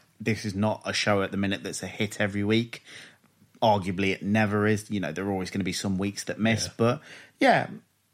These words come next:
Speaker 1: this was pretty good. Okay, four out of the five matches mattered very little, but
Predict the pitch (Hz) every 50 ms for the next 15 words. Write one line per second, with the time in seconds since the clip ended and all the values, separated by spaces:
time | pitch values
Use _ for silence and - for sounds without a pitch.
0 | _ - 196 196 - - 190 165 - 185 156 135 120 113 95 80 - - - _
1 | _ _ - - 180 175 170 151 160 151 139 - - 151 139 123 110 104 113 123
2 | - 123 113 110 101 107 107 107 101 - - 110 104 - - 117 107 104 98 -
3 | - 98 95 104 101 101 101 104 101 - 113 107 101 104 110 104 104 -